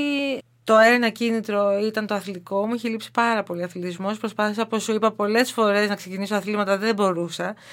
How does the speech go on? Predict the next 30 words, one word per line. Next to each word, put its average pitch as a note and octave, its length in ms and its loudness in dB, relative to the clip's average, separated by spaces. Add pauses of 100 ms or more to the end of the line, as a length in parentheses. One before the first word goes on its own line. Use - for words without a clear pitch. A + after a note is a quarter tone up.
(160)
Έπρεπε A#3+ 320 0
να A#3 120 2
κάνω A#3+ 200 2
κάτι B3 160 2
το C4 60 4
οποίο C4 180 2
το C4 120 0
ξέρω C4+ 260 4
και C#4+ 60 -2
το C4+ 80 -2
κάνω C#4 200 4
καλά. B3 460 2 (800)
Τα A#3+ 120 4 (180)
άλλα D4+ 200 6
από C#4 120 2
το A#3+ 80 -2
μηδέν B3+ 440 4
είναι C4+ 180 0
δύσκολο A3+ 440 0
σε F3 60 -8
αυτήν F3+ 180 -10
την F3+ 80 -4
ηλικία F#3 320 -6
να F3+ 100 -6
τα F3 120 -10
ξεκινήσει F3+ 500 -6
και - 80 -6
να F#3 220 0
φτάσει E3+ 420 0
ψηλά. E3+ 420 -4